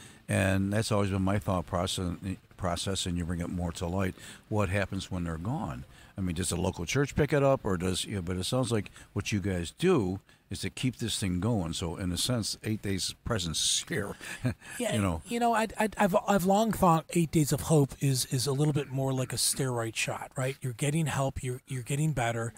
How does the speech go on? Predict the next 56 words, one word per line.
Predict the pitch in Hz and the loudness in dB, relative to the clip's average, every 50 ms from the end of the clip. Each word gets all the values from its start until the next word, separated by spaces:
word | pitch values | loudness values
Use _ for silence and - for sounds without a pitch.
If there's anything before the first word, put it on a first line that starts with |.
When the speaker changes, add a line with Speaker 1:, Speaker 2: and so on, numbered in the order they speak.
| - - - - - - _ _ - | -16 -20 -20 -20 -20 -20 _ _ -4
Speaker 2:
and | 156 147 143 | -2 0 2
then | 147 160 | 2 2
you | 160 151 151 | 2 2 2
need | 147 135 | 2 0
a | 135 113 | 0 -4
boost. | 95 - - 120 104 - - - - - - - - - _ - - - - - - - - - | -4 -6 -6 -6 -4 -2 -2 -2 -2 -2 -6 -10 -12 -12 _ -20 -20 -20 -20 -20 -20 -20 -10 -8
Now, | 139 127 | -4 -4
the | 143 131 | -2 0
Speaker 1:
Mm-hmm. | - | 2
Speaker 2:
boost | 180 226 240 - - - | 4 4 4 4 2 2
in | 208 175 | 2 2
itself | 156 - - - - - 196 160 143 135 - - - | 2 2 2 0 2 4 4 2 2 0 -2 -8 -4
doesn't | - 156 147 151 156 147 139 - _ 135 | -2 0 2 2 0 -2 -4 -8 _ -6
do | 120 160 160 151 | -2 0 0 2
the | 135 143 | 0 0
whole | - - 156 143 | -2 -2 -2 -2
journey | 127 110 147 156 147 135 120 110 110 123 127 - - - - - - - | -2 0 0 2 2 0 0 -2 -4 -8 -8 -10 -14 -20 -20 -20 -20 -12
because | - 160 - 165 147 127 | -10 -2 0 0 0 2
there's | 139 147 127 - | 0 0 0 0
still | - - 170 156 | 0 2 2 4
some | - - 160 143 135 131 | 4 4 2 2 2 2
rest | 139 143 135 - - - | 2 2 4 2 2 2
needed | 151 139 135 127 131 127 | 2 0 0 -2 -2 -4
and, | 120 120 127 135 - | -4 -6 -8 -8 -6
and | 135 131 | -6 -4
you | 123 123 | -4 -4
need | 127 123 120 | -4 -4 -4
to | 143 135 | -4 -4
get | 127 | -4
a | 120 | -4
drink | - 143 131 120 - | -4 -6 -6 -6 -6
your | 120 120 | -4 -2
water | 135 147 147 151 151 147 139 131 | 2 4 4 4 4 4 2 0
and | 127 131 131 127 123 | -2 -4 -6 -8 -10
continue | - - - 135 - - 143 131 131 | -8 -8 -6 -6 -4 -4 -2 -2 -4
to | |
get | 127 131 - | -4 -4 -2
medical | 147 165 160 156 139 - 143 | 0 0 2 2 0 -2 -4
care | - - 139 135 | -4 -2 0 2
afterwards. | 139 160 - - 131 117 113 110 - - - - - - - - - | 2 2 0 0 -4 -4 -4 -6 -8 -10 -12 -14 -16 -16 -14 -6 -4
Now, | 143 139 | -2 -2
I'm | 147 135 139 139 | 0 0 0 0
just | 151 143 - - - - - | 2 0 0 0 -2 -8 -8
comparing | 139 135 - - 156 160 156 143 | -2 -2 0 0 2 2 2 2
that | 127 123 - - | 0 -2 -4 -6
to, | - - | -8 -8
like, | - 120 - | -8 -8 -8
a, | 123 | -8
you | 117 - - _ _ _ 147 | -10 -10 -12 _ _ _ -8
know, | 156 - - - - _ 554 508 480 466 392 _ - | -6 -6 -8 -10 -14 _ -18 -16 -16 -16 -18 _ -8
what | 143 131 120 | -8 -8 -6
we're | 120 | -6
trying | - - 135 123 110 | -6 -6 -6 -6 -6
to | 101 | -6
do | 110 107 98 | -8 -10 -10
here. | - - 190 190 147 - - | -8 -4 -4 -4 -4 -4 -8